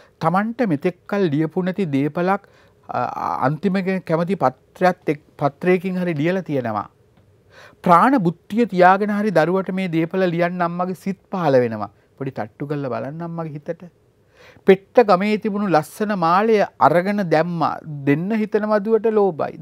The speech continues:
දානව ගන්නවා. දාන-, ආයි ගන්නවා මේක දිහා බලනවා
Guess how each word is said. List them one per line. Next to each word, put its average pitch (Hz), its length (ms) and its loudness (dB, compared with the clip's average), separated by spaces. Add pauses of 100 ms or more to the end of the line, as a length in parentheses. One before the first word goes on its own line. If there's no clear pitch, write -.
දානව 160 460 0
ගන්නවා. 180 460 -4
දාන-, 160 420 -2 (240)
ආයි 143 260 6
ගන්නවා 196 480 2
මේක 196 320 -6
දිහා 196 260 -4
බලනවා 196 480 -4